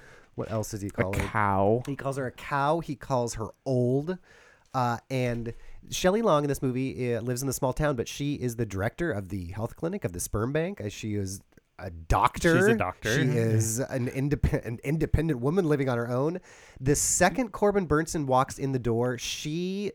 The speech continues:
Speaker 1: is lost and afr-, and, uh, in a tizzy and in love and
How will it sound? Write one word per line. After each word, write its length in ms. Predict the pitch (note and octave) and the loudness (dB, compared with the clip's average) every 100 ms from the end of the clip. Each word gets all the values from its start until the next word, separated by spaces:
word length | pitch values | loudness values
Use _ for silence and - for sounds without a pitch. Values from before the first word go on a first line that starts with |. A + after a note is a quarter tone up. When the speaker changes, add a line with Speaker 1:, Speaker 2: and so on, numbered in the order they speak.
| _ | _
Speaker 1:
is 600 | C#3+ C3 A#2+ A#2+ A#2 A2+ G#2+ _ _ _ _ _ _ _ _ _ _ | -4 -2 0 0 -2 -4 -8 _ _ _ _ _ _ _ _ _ _
lost 720 | - D3+ B2 D#3 C#3+ A#2+ - - | -8 -4 4 8 8 4 -2 -6
and 100 | B2+ | -6
afr-, 200 | - D3+ - _ | -6 -12 -14 _
and, 380 | - C3 B2 B2 - | -6 -4 -2 -6 -8
uh, 80 | C3+ _ - - - | -14 _ -20 -16 -4
in 120 | E3 | -2
a 80 | D3+ | -2
tizzy 520 | - - A3+ E3 C#3 | -4 -2 -2 0 0
and 120 | B2 | 0
in 80 | B2 | -2
love 680 | C#3+ D#3 G3 F#3 C#3+ B2 | -2 2 2 4 2 0
and 460 | B2+ C3 B2 A#2+ B2 | -4 -4 -4 -6 -10